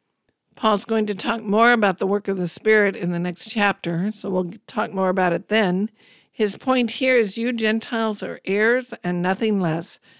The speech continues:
God has intervened in Christ. God is your loving Father, not your taskmaster.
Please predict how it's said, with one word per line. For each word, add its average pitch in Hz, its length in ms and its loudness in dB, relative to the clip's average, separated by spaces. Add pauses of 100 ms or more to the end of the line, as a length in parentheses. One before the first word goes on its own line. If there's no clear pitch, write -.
(300)
God 220 440 2 (100)
has 196 280 -4
intervened 208 840 0
in 165 220 -6
Christ. 226 680 -4
God 190 260 0
is 175 180 -4
your 180 80 -2
loving 185 360 0
Father, 226 460 2
not 226 260 -2
your 165 120 -4
taskmaster. 233 1120 -4